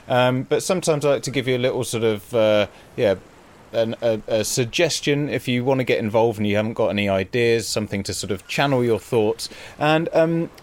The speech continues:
earlier we read out one, uh, about that violin teacher. And on Jay Rayner's episode, one of his choices was his old English teacher. And that got me thinking about one of my old teachers, um,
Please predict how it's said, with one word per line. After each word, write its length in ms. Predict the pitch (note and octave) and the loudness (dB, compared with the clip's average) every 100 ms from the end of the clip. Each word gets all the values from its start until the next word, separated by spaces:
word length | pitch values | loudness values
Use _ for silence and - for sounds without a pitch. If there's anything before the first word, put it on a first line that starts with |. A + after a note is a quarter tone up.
| - | 2
earlier 280 | F#3 F3 | 4 4
we 140 | D#3+ D3+ | 4 4
read 160 | D3+ | 4
out 160 | D3 - | 4 4
one, 340 | C3+ C3+ C3 A#2+ - - - | 2 2 0 -4 -12 -10 0
uh, 220 | C3 C3 | 2 4
about 280 | B2+ B2+ G#2 | 2 2 2
that 120 | G#2+ | 0
violin 540 | A2 A2 G#2+ A#2+ C3 | 2 4 4 2 0
teacher. 560 | C3 C#3 C3 - C#3 C#3 - - - | -2 -4 -4 0 0 0 -6 -20 -6
And 320 | C#3+ D3 D3+ - | 0 2 0 0
on 220 | E3 F#3+ D#3+ | 0 2 2
Jay 200 | D3+ C#3+ | 2 4
Rayner's 380 | E3 E3+ B2+ | 2 2 0
episode, 480 | G2+ - F#2 G2 F2 | -2 -6 -4 0 0
one 160 | G2+ A#2+ | 0 -2
of 60 | |
his 180 | C3 C#3 | -2 -4
choices 560 | - A2+ F#2 - F2 - | -2 -4 -2 -4 -6 -4
was 200 | F#2+ - | -4 -2
his 220 | G2+ F#2 A2+ | -4 -2 0
old 240 | G2+ G2+ | 0 0
English 380 | C3 C3+ A2+ - | 0 0 -2 -4
teacher. 480 | F#2 E2+ - E2 D2 - - - | -8 -8 -6 -6 -8 -14 -20 -8
And 200 | A#2 C3 | -2 0
that 160 | C#3+ D3+ | 0 0
got 160 | B2+ C3 | -4 -2
me 140 | A#2 | -4
thinking 540 | A#2 A#2 A2+ A2 A2 - | -2 -2 -2 -2 -4 -6
about 400 | A#2+ A#2+ A2 A2 | -4 0 0 0
one 180 | A#2+ G#2+ | -2 -4
of 100 | G#2 | -2
my 260 | A#2+ D3+ | -2 0
old 160 | B2+ G#2 | 0 -2
teachers, 540 | - F2 - F2+ D#2+ - | -6 -8 -8 -10 -10 -8
um, 400 | A2 G2+ G2+ G2 | -4 -2 -2 -4